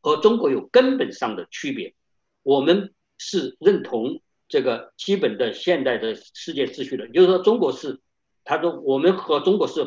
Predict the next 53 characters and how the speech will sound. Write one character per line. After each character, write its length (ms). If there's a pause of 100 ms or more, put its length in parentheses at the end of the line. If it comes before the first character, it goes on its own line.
不 120
同 320
的。 80
简 200
单 120
的 40
说 140
两 260
句 60
话， 220 (400)
我 120
们 140
和 140
西 160
方 180
是 160
有 180
国 260
家 160
利 140
益 60
之 160
间 140
冲 160
突， 80
就 240
是 40
正 220
常 240
的 160 (160)
历 140
史 100
上 180
所 220
有 80
的 100
国 200
家、 340
民 160
族 100
国 140
家 120
之 100
间 120
的 80
国 200
家 100
利 120
益 20
之 60
间 200
冲 160
突。 160